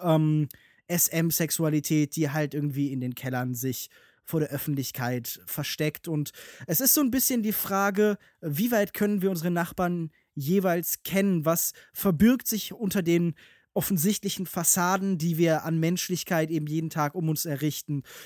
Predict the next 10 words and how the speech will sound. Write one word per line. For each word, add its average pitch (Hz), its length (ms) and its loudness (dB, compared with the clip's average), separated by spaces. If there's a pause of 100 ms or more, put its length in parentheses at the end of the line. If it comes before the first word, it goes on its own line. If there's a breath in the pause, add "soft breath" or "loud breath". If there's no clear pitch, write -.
(140 loud breath)
Und, 170 440 2 (300 soft breath)
äh, 175 200 -10
die, 160 280 -6
die 170 120 -2
Grundfrage 185 440 2
ist 185 80 0
so 196 80 0
ein 180 40 0
bisschen 196 280 0
auch, 170 380 -2